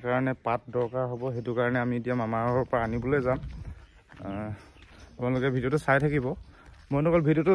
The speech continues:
চাই ভাল পালে like কৰিব, comment কৰিব, শ্বেয়াৰ কৰিব আৰু চেনেলটো ছাবস্ক্ৰাইব কৰিবলৈ নাপাহৰিব।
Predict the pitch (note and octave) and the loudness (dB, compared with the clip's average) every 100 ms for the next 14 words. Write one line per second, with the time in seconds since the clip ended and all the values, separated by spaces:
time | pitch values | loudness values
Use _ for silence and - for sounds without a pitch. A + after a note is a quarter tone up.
0 | E3 F3 D3+ D3+ E3+ D#3+ C#3+ D3+ E3 E3 | 4 4 6 6 6 6 6 4 4 6
1 | D3+ D3 D#3+ D3+ D#3+ - C3 D3 D#3 D#3 | 6 4 4 4 4 4 4 6 6 6
2 | D#3 - B2+ D3 D#3+ C#3 - - F3+ E3+ | 4 2 0 0 -2 -4 -4 -4 -2 2
3 | D#3 D#3 C#3+ - B2 A#2+ G2+ | 6 8 6 4 2 2 0